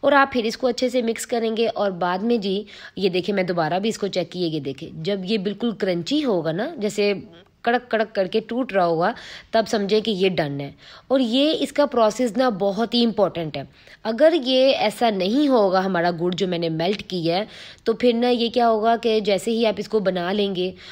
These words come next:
और जब आप इसको एयरटाइट बॉक्स में भी रख देंगे ना, तो फिर क्या होगा, ये सोगी हो जाएंगे। ठीक है, तो कोशिश करनी है कि आपको ये, ये जो गुड़ का जितना भी ये प्रोसेस है ना, ये आपने बड़े ध्यान से और अच्छे तरीके से और बिल्कुल तहम्मुल से करना है। ठीक है,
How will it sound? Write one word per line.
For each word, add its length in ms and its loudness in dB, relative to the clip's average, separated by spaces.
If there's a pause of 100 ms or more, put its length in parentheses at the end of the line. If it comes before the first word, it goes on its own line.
(180)
और 300 0
जब 200 -2
आप 160 0
इसको 200 -4
एयरटाइट 320 0
बॉक्स 300 0
में 120 0
भी 80 2
रख 200 0
देंगे 280 -4
ना, 160 -2
तो 120 -6
फिर 200 -2
क्या 160 2
होगा, 280 2
ये 340 -2 (160)
सोगी 380 0
हो 180 -2
जाएंगे। 380 -12 (600)
ठीक 160 -2
है, 120 2 (300)
तो 60 -4
कोशिश 340 2
करनी 260 2
है 100 6
कि 100 0
आपको 260 4
ये, 280 2 (240)
ये 80 -2
जो 120 2
गुड़ 260 2
का 120 4
जितना 320 0
भी 100 0
ये 100 4
प्रोसेस 520 0
है 80 2
ना, 140 0
ये 160 -2
आपने 240 0
बड़े 260 0
ध्यान 380 -4
से 120 -2
और 60 0
अच्छे 320 -4
तरीके 360 -6
से 100 -4
और 160 -2
बिल्कुल 300 -4
तहम्मुल 420 0
से 180 -2
करना 280 -8
है। 60 -18 (500)
ठीक 160 -4
है, 140 0